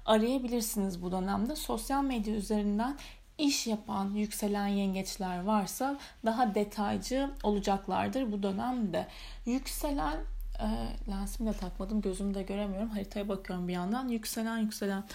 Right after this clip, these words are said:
Em, yükselen aslanlar. Yükselen aslanlar, sizler parasal açıdan bu dönemde biraz daha kafanızı yoracaksınız. Artistik konulara para harcayabilirsiniz. Artistik konular nedir? Sanatsal konular. E, giyim, kuşam,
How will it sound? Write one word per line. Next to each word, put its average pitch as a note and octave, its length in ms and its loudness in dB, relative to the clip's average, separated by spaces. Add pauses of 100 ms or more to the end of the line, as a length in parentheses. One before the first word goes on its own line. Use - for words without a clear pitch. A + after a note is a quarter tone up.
(840)
Em, C4 600 6
yükselen D4 460 4
aslanlar. A3+ 720 4
Yükselen C4+ 460 4
aslanlar, B3 600 8
sizler A#3 380 4
parasal A#3+ 340 6
açıdan A3+ 480 6 (380)
bu G#3+ 80 4
dönemde G#3+ 500 4
biraz G#3 260 4
daha G#3+ 140 4
kafanızı G#3+ 640 2
yoracaksınız. G3 1120 2
Artistik G#3+ 800 2
konulara A3 440 2
para A3 260 4
harcayabilirsiniz. G3+ 800 2
Artistik G#3 460 -2
konular A#3 300 2
nedir? B3 200 2
Sanatsal G3 580 0
konular. - 420 -4 (460)
E, G3+ 240 4
giyim, G#3+ 320 4 (100)
kuşam, G3+ 560 2